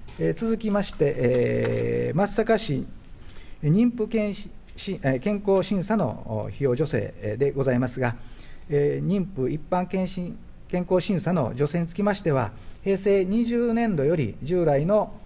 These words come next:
二回から五回へ助成回数を拡充し、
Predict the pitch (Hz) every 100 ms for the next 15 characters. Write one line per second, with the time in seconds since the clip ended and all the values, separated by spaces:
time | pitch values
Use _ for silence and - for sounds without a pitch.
0 | - 175 196 165 180 160 156 185 196 143
1 | 104 107 - - 139 139 151 156 151 135
2 | 190 175 147 147 139 139 135 135